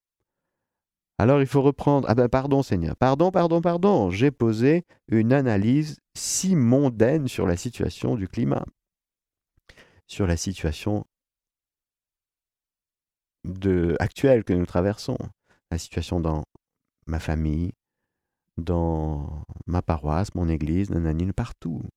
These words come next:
On pose tout le temps des analyses qui sont mondaines, qui ne sortent pas du créneau descriptif, journalistique.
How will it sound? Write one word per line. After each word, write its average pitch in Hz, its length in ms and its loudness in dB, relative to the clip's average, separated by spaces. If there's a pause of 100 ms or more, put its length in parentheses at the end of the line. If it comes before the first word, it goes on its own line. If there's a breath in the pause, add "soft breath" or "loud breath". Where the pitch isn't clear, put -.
(120)
On 101 100 0
pose 131 320 0
tout - 100 -10
le 123 60 -6
temps 135 200 -4
des 98 220 -4
analyses 90 480 -2
qui - 120 -20
sont 87 200 -6
mondaines, 87 960 -2 (2250)
qui 98 120 -4
ne 101 100 2
sortent - 580 -4 (220)
pas 139 280 -2 (1000)
du 98 160 -6
créneau 101 760 0 (240)
descriptif, 92 1120 -4 (260)
journalistique. 98 1300 -4